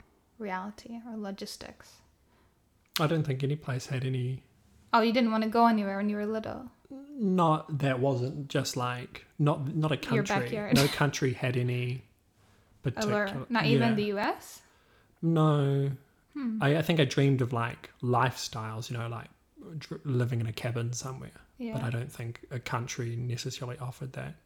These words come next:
Speaker 1: Hmm.
Speaker 2: And then, so I think that's why I'm saying that human flourishing thing, 'cause I think the next time I looked at it, I was like, "Oh, here's a list of <laughs>
Speaker 1: Hmm.
Speaker 2: the Scandinavian countries which are doing really well." I was like, "That might as be,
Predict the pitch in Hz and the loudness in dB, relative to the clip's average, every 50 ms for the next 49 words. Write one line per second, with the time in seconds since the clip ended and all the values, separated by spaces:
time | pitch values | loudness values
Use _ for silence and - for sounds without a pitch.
0 | _ _ _ - - 285 254 233 233 - - - _ _ _ - _ _ - - | _ _ _ -10 -6 -4 -4 -4 -4 -6 -14 -20 _ _ _ -20 _ _ -20 -20
1 | - - - - - - - _ - 156 139 139 127 131 127 123 123 117 - 135 | -20 -20 -20 -20 -20 -20 -14 _ 2 4 6 6 8 6 6 6 4 2 2 2
2 | 117 117 - - 113 104 - 123 113 - - 113 110 107 - - 113 110 110 107 | 2 2 2 2 0 0 0 -4 -4 -2 0 0 0 0 -2 -2 -2 0 -2 -2
3 | 117 110 110 - - - - - - - - - - - - - - - - - | -2 -4 -6 -8 -12 -20 -20 -20 -20 -20 -20 -20 -20 -20 -20 -18 -12 -8 -2 0
4 | 135 120 117 110 - 120 110 - - 151 123 - - 117 107 - - 117 - 123 | 2 2 2 2 2 2 4 6 6 6 6 4 0 -4 -2 -2 -2 -2 0 0
5 | 113 110 113 110 - 127 117 113 - - - - 120 117 117 110 110 113 117 113 | 0 0 0 0 2 0 0 0 -2 -6 -2 -2 -2 -2 0 -2 -2 -2 -4 -4
6 | - 123 117 110 110 110 110 - 123 110 107 - - - - - - 139 123 117 | -6 -8 -6 -6 -6 -6 -4 -4 -6 -6 -6 -10 -14 -18 -10 -4 -2 0 0 0
7 | - - 139 123 117 120 117 113 107 - - 123 117 117 - - - _ - - | 0 2 2 2 4 2 2 0 0 -2 -4 -4 -6 -6 -8 -14 -20 _ -20 -14
8 | - - - 147 - - 139 311 349 359 370 320 269 226 214 - - - - - | -6 0 2 2 4 6 8 10 12 12 12 12 10 8 6 2 -8 -12 -6 0
9 | 123 117 117 - - - 123 117 117 113 117 117 113 120 117 - - 120 - 123 | 0 0 0 0 0 2 2 4 4 4 4 2 2 2 0 -2 -4 -6 -6 -6
10 | 113 123 131 - - 120 123 117 117 117 110 113 117 113 117 113 110 120 - 127 | -4 -4 -6 -6 -4 -4 -2 -2 0 0 0 0 0 2 0 0 -2 -4 -8 -8
11 | 117 120 120 113 - - - - - 120 113 110 113 113 110 - - 117 120 123 | -8 -6 -8 -10 -10 -14 -18 -16 -12 -10 -10 -8 -8 -8 -8 -6 -6 -6 -8 -8